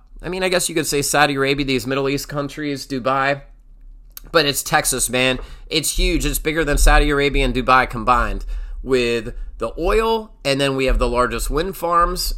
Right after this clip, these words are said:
certainly in North America, if not the world. Um, but I'm looking at the resource power potential for wind tomorrow. It's literally one thousand eighty-nine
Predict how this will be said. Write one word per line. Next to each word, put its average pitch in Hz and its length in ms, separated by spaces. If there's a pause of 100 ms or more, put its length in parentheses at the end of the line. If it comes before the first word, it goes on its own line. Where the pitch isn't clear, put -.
(120)
certainly 160 380
in 127 60
North 123 220
America, 120 400
if 107 100
not 110 200
the 110 100
world. 110 460 (520)
Um, 117 580 (300)
but 139 140
I'm 151 80
looking 170 200
at 156 120
the 143 100
resource 139 460
power 135 300
potential 131 520
for 120 240
wind 127 520 (280)
tomorrow. 139 800 (340)
It's 165 240
literally 143 680 (360)
one 151 480
thousand 156 720 (120)
eighty-nine 143 880